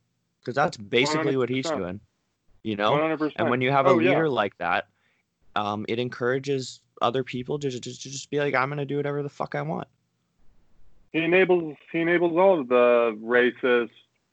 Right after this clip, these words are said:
Speaker 2: bigotry people out there. There's no doubt about that. But it's really nice to see on, on the opposite end of the spectrum that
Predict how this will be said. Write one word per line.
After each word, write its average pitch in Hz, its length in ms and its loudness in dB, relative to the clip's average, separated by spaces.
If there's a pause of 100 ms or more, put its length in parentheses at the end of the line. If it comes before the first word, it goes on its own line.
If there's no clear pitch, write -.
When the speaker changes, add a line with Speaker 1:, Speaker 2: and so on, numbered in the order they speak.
(580)
Speaker 2:
bigotry 123 680 2
people 117 420 0
out 113 220 4
there. 110 360 4 (260)
There's 139 280 0
no 160 140 2
doubt 156 200 4
about 156 340 2
that. 104 260 4 (440)
But 165 360 8
it's 151 240 -4
really 156 260 4
nice 143 360 2
to 127 100 -8 (120)
see 135 240 2
on, 120 520 -2 (100)
on 120 220 -2
the 120 120 2
opposite 120 520 2
end 123 160 -2
of 117 100 -6
the 110 100 -8 (140)
spectrum 113 640 0
that 107 320 4